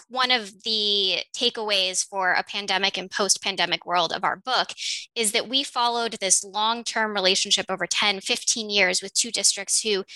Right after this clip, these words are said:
in a lot of ways, were early adopters of digital learning.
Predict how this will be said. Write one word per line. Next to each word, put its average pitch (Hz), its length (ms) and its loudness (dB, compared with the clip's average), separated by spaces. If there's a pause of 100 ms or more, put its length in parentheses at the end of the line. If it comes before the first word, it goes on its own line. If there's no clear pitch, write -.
(220)
in 233 120 -2
a 226 60 0
lot 226 220 2
of 262 120 -6
ways, 247 240 0
were 190 180 -4
early 214 320 0
adopters 190 880 0
of 220 240 -4 (240)
digital 220 400 2
learning. 233 460 0